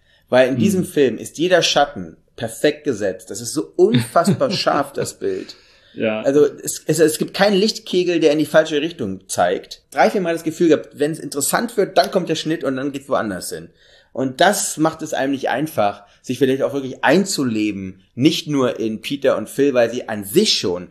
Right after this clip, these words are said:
Speaker 1: so a priori schon die interessantesten Charaktere sind, sondern auch noch in die vielleicht anderen interessanten Charaktere, wie auch ein George, wie ich hier gerade. Er versucht gerade hier, äh, seinen Bruder Phil zu konfrontieren und schafft es wieder nicht, ne,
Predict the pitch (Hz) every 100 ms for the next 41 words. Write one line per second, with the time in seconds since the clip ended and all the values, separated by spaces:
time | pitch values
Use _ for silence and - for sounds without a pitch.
0 | _ - - 120 - 113 110 180 180 131
1 | - 107 101 87 110 101 101 98 107 98
2 | 87 90 - 101 92 90 95 90 92 -
3 | - 117 120 117 127 135 123 - _ 131
4 | 131 131 131 123 135 - - _ 190 240
5 | 226 147 127 117 - 110 - 104 98 98
6 | - 107 98 110 - 110 95 165 175 -
7 | - _ 175 208 160 - 107 101 104 135
8 | 139 139 - 120 147 139 139 139 135 120
9 | 117 117 113 101 143 139 123 - 131 131
10 | 135 - _ - - - 127 - 104 -
11 | 180 196 110 131 135 - 127 - 170 165
12 | 120 156 214 113 85 73 - - 104 170